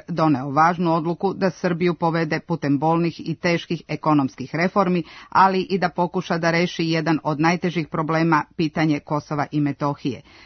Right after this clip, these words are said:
Danas smatra da nam je rešenje problema Kosova i Metohije potrebno što pre, jer potreba nam je dugotrajan mir između Srba i Albanaca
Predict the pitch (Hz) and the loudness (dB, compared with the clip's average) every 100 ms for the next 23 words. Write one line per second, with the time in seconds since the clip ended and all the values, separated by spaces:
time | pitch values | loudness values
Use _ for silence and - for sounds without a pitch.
0 | _ 147 151 160 175 185 170 185 185 - | _ 0 2 2 0 2 2 2 0 0
1 | 180 170 170 165 170 - 170 165 151 156 | 0 0 2 2 0 -2 0 2 0 -2
2 | 147 156 151 143 151 147 127 123 127 123 | 0 2 2 2 -2 -4 -6 -4 -4 -2
3 | 160 156 - 117 - 160 170 156 127 - | -2 -2 -4 -10 -2 -2 0 -2 -4 -6
4 | - - 175 - 190 185 - - - 202 | -10 0 0 2 0 0 -4 -20 -4 -2
5 | 196 190 196 180 175 170 170 165 165 160 | 2 2 2 0 2 4 4 2 2 0
6 | - 156 175 180 180 170 165 175 170 - | -2 -2 0 0 2 2 2 2 0 0
7 | 151 143 135 139 - 156 143 127 123 131 | -2 -2 -2 -4 -4 -4 -4 -4 -4 2
8 | 160 180 180 - | 2 2 -2 -4